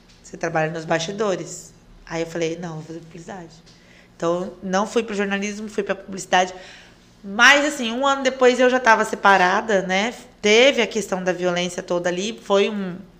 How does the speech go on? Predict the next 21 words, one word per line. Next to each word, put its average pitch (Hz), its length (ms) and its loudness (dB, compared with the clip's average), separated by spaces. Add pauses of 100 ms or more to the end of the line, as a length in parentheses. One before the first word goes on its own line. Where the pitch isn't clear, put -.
um 180 80 -12
capítulo 196 600 -6 (240)
que 262 120 -12
passou, 208 560 0
que 208 200 -6
se 208 140 -8
resolveu. 196 720 0 (1000)
E 311 140 4
aí 277 240 8
eu 311 100 6
fui 339 260 2
ser 370 160 2
assim, 359 360 4
a 311 40 -2
Janaína, 320 420 2
mas 240 180 2
aí 247 120 6
dentro 240 220 0
da 240 60 4
publicidade, 247 720 0
entendeu? 185 460 -2